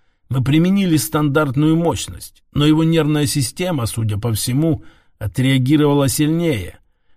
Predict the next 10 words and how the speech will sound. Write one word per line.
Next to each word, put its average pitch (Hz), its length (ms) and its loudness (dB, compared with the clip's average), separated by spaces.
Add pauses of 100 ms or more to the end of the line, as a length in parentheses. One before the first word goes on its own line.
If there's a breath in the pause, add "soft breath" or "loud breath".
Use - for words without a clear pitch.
(100)
Не 165 160 -2
исключено, 208 580 -2
что 139 260 0
он... 165 360 0 (440 soft breath)
он 127 160 -4
может 131 300 0
и 147 60 4
не 147 140 4
очнуться. 151 760 -4 (200)
Никогда». 127 920 0